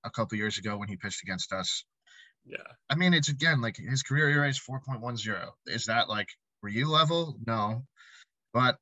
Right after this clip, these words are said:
Speaker 1: I would say I would call that, like, a, maybe a two-starter, but a three-starter for
Speaker 2: Sure.
Speaker 1: sure. So,
Speaker 2: Yeah.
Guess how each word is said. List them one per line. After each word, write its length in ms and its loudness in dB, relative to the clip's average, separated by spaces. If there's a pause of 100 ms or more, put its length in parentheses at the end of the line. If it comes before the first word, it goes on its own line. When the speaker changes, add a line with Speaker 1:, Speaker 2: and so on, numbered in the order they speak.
Speaker 1:
I 300 6
would 160 -4
say 380 0
I 180 4
would 180 -2
call 340 0
that, 360 2
like, 160 -8
a, 80 -10 (500)
maybe 340 0
a 40 4
two-starter, 840 0 (160)
but 120 -2
a 40 -8
three-starter 800 0
for 120 -10
Speaker 2:
Sure. 340 -6 (320)
Speaker 1:
sure. 100 -18 (240)
So, 240 0
Speaker 2:
Yeah. 260 -2